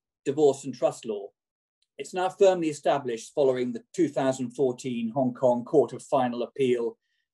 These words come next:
case, uh, of Otto Poon, a case in which I represented the professional trustee for the Jersey Trust, H S B C, that, uh, assets held in a discretionary trust are at risk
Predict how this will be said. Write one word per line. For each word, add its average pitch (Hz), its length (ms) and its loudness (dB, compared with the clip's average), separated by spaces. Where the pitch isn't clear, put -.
case, 127 500 0
uh, 120 320 2
of 131 180 0
Otto 131 320 2
Poon, 143 520 2
a 131 60 -12
case 143 460 0
in 127 140 0
which 135 260 2
I 131 160 6
represented 131 800 0
the 127 140 -2
professional 131 680 -2
trustee 131 520 -2
for 123 140 -12
the 117 60 -6
Jersey 127 400 4
Trust, 123 360 0
H 123 220 -4
S 127 160 -4
B 123 180 -4
C, 139 460 -2
that, 131 240 2
uh, 135 260 8
assets 151 440 -4
held 131 360 0
in 131 60 -4
a 127 60 -4
discretionary 131 680 -2
trust 131 500 -4
are 156 360 2
at 143 160 -8
risk 151 440 -8